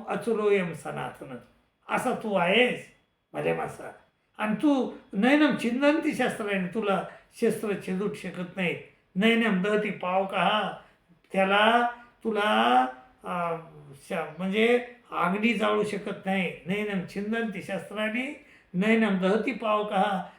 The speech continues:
न चैनम क्लेदेन त्यापो, न शोषयती मारुता. असा तू आहेस, पण तू, तुलाच तुझं ज्ञान नाही, तुलाच तू कळत नाहीस. आपल्यालाच आपण कळत नाहीत. आपण,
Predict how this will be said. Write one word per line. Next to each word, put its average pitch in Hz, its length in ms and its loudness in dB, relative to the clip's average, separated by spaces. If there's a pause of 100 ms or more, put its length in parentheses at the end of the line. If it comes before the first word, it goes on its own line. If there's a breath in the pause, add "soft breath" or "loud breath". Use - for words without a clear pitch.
(100)
न 226 120 0
चैनम 247 560 6
क्लेदेन 202 580 2
त्यापो, 240 720 0 (180 loud breath)
न 202 140 -2
शोषयती 175 720 2
मारुता. - 480 -16 (380)
असा 247 160 0
तू 294 280 0
आहेस, 214 520 4 (320 soft breath)
पण 240 140 2
तू, 349 460 8 (400)
तुलाच 262 640 4
तुझं 208 240 0
ज्ञान 156 420 -2
नाही, - 180 -12 (920)
तुलाच 285 420 4
तू - 60 -4
कळत 160 400 0
नाहीस. - 300 -14 (1080)
आपल्यालाच 190 540 4
आपण 262 300 2
कळत 214 320 2
नाहीत. 151 200 -2 (380 soft breath)
आपण, 302 560 4